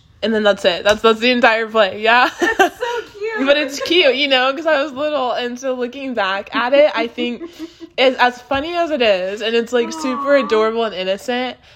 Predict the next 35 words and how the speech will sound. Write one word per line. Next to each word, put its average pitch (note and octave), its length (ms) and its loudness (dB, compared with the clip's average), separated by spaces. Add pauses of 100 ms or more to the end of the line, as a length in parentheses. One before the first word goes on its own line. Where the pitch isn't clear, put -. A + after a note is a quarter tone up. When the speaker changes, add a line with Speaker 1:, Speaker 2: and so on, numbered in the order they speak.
(140)
Speaker 1:
I B3 100 0
think C4 220 -4
it's - 340 -12
cute B3+ 680 -4
seeing A#3+ 380 -4
how, G#3+ 280 -2
like, F#3+ 320 -2 (340)
I G#3+ 140 0
did G3+ 320 -2
that G#3+ 200 2
when G#3+ 80 -4
I G#3+ 80 0
was G#3 160 0
so G3+ 320 0
young, F#3+ 560 -2
Speaker 2:
Yeah. A3 240 -10
Speaker 1:
and A3+ 160 -2
then G#3+ 140 0
seeing A3+ 320 -2
what G3+ 80 4
I'm G#3 140 0
doing G3+ 340 -4
now. F3+ 500 -4 (280)
So A#3 220 2
I G#3+ 200 4
think A#3+ 480 -2 (100)
younger G#3 320 2
me G3+ 300 0
would F#3+ 200 0
definitely F#3 880 -2 (380)
be G3 160 -4
very F#3 240 4
proud E3+ 320 0
of F3 80 0
myself. E3+ 640 -8